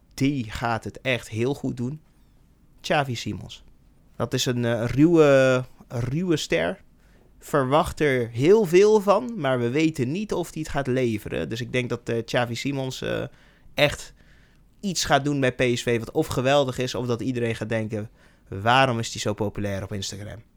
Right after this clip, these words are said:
En koop je een speler omdat hij populair is op Instagram? Dat denk ik.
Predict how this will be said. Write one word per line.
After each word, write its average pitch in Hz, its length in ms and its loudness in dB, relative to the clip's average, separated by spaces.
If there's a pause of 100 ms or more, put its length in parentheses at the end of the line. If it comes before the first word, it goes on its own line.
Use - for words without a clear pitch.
(100)
En 104 260 -4
koop 120 240 4
je 123 60 0
een 107 60 2
speler 113 260 2
omdat 104 200 -4
hij 104 180 -4 (160)
populair 107 320 0
is 101 100 0
op - 60 -6
Instagram? 98 520 -10
Dat 113 120 -4
denk 98 200 -6
ik. - 100 -16